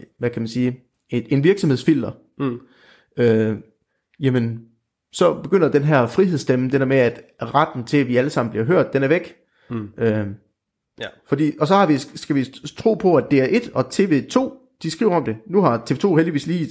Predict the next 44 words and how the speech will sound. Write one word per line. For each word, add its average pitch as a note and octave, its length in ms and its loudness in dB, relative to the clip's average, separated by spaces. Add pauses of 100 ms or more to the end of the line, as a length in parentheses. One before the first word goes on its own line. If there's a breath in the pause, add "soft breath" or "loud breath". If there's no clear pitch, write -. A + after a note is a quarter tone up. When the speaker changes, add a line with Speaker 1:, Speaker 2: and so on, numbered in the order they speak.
(160)
Speaker 1:
lavet D3+ 260 2
en A2+ 60 -12
dokumentar A#2 840 -2
omkring C3 320 -2
Saxo D#3+ 300 0
Bank, B2 220 0
hvor A#2 80 -4
de A2 60 -6
er - 40 -18
gået A#2+ 140 0
lidt C3+ 120 -2
kritisk D#3 280 -2
til A#2+ 100 -4
en A2 60 -8
bank. D#3+ 280 2 (280)
Fedt. F3+ 300 -2 (480 loud breath)
Speaker 2:
Ja. A2+ 340 2
Speaker 1:
Øh, D3 60 -10
fedt, - 260 -2
de - 40 -10
kan B2 140 -4
gøre D3 180 4
det. D#3 160 -2 (440 loud breath)
Øh, G#2+ 480 0 (400)
men C3+ 120 2
ellers E3+ 260 2
så D#3 100 2
har G3 160 0
de D#3 80 -2
jo, A#2 220 -4 (500)
fordi D#3+ 200 0
at B2 100 2 (600)
de, D3+ 160 -2 (120)
de C#3 80 -4 (240)
kopierer F3+ 500 0
det C#3+ 120 0
narrativ, D#3 440 2
der B2+ 80 -2
kommer D#3+ 220 0
fra A#2 220 0 (180)
de, A#2+ 360 -6 (400 soft breath)
øh, A#2 160 2 (100)
amerikanske B2 680 0
virksomhedsnyhedsmedier, C3 1200 0